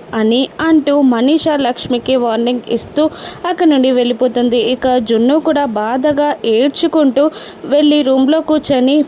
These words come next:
ప్రోగ్రెస్ని పక్కకు పడేసి మనీషా మిత్ర అన్న మాటలు గుర్తు తెచ్చుకొని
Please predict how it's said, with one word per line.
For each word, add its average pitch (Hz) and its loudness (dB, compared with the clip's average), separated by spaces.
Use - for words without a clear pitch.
ప్రోగ్రెస్ని 254 0
పక్కకు 277 -4
పడేసి 254 0
మనీషా 254 0
మిత్ర 302 2
అన్న 233 -2
మాటలు 240 -2
గుర్తు 269 -4
తెచ్చుకొని 254 -2